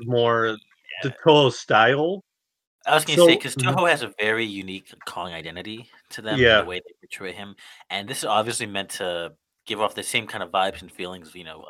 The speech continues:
Speaker 2: original classic thirty-three Kong, so they
Speaker 1: Yeah.
Speaker 2: should have gone more for that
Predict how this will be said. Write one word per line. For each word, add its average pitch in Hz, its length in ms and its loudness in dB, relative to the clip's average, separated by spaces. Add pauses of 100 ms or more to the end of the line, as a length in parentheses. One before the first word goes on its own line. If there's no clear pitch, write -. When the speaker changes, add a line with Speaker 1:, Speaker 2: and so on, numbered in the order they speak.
Speaker 2:
original 90 260 -18
classic - 400 -12
thirty-three 90 460 -12
Kong, 85 300 -10 (400)
so - 100 -12
they 113 60 -2
Speaker 1:
Yeah. 110 80 4
Speaker 2:
should 131 100 4
have 117 100 -6
gone 104 300 -2
more 95 240 -6
for 90 160 -12
that 85 320 -8